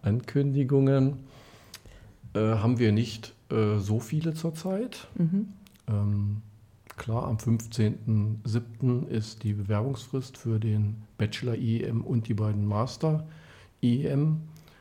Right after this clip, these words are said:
Speaker 1: also I E M I W und I E M Swig Studiengänge. Nicht verpassen, die Bewerbungsfrist ist ganz wichtig. Die Papier-, äh,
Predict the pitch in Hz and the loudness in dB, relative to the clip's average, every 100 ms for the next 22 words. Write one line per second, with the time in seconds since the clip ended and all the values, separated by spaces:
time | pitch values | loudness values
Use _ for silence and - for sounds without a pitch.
0 | - _ 113 95 - 104 104 101 101 - | -20 _ -6 -4 -4 -4 -4 -2 -2 -2
1 | 107 101 107 135 107 - 107 117 92 101 | -4 0 0 0 -4 -4 -6 -4 -4 -4
2 | 95 - 123 151 156 - - - - - | -6 -6 0 0 -2 -14 -20 -20 -20 -6
3 | 123 135 143 151 175 220 - - - 101 | -2 0 0 2 2 0 -4 -16 -8 -6
4 | 90 - - 107 107 107 151 185 117 101 | -6 -8 -6 -4 -2 0 2 2 2 -2
5 | - 120 95 95 104 117 110 120 - 101 | -4 -2 0 0 -2 -4 -6 -6 -2 -2
6 | 110 135 165 156 160 - - - - - | -2 -4 -2 -2 -4 -14 -20 -20 -20 -10
7 | 120 101 104 107 110 120 120 127 143 - | -2 0 0 -4 -2 0 2 2 -2 -8
8 | - - - - - _ - 110 107 107 | -20 -20 -20 -20 -20 _ 0 4 4 4
9 | 107 | 4